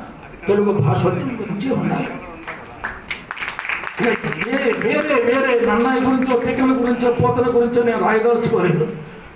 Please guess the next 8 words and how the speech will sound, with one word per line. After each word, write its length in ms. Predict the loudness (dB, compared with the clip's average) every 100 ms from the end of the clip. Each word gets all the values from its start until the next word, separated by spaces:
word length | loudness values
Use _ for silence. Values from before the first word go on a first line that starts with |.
| -4
భాషోద్యమం 760 | 0 2 2 0 2 2 2 2
గురించే 340 | 0 2 2
రాయదలుచుకున్నాను 840 | 4 2 2 2 0 2 2 2
అని 220 | 2 2 2
మీరు 160 | 2
మీ 260 | 2 -2 -4 -6 -8 0
అనుకోండి 340 | 2 2 2
మనసులో. 520 | 2 2 2 0 0